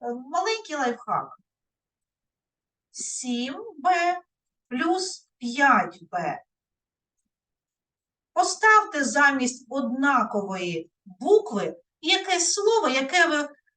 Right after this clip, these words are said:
е, яку, е, річ ви полюбляєте. Наприклад, цукерка. Сім цукерок плюс п'ять цукерок.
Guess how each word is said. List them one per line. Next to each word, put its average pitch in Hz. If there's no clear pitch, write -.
е, 233
яку, 311
е, 247
річ 349
ви 269
полюбляєте. 202
Наприклад, 370
цукерка. 185
Сім 262
цукерок 359
плюс 403
п'ять 330
цукерок. 165